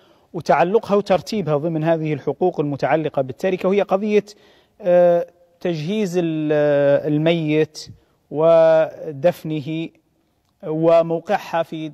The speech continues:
هذه التراتبية التي رتبتم بها الحقوق المتعلقة بالتركة.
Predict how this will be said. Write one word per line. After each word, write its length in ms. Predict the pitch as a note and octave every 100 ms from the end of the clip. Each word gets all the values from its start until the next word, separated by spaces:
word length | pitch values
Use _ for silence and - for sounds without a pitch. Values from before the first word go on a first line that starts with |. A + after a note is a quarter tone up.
| _
هذه 340 | C3+ D#3+ D#3 D3+
التراتبية 640 | - D#3 D3 D3 D3+ D#3
التي 400 | C#3 C3+ D3+ D3+ - D3
رتبتم 540 | - E3 - C#3+ C3
بها 340 | C#3+ C3 D3+ - _ _ _
الحقوق 540 | D#3+ - D3+ D#3+ D#3 D3+
المتعلقة 800 | C#3 C3 C3 C#3+ C#3 C3 - C#3+
بالتركة. 580 | C3+ - C#3+ A2 -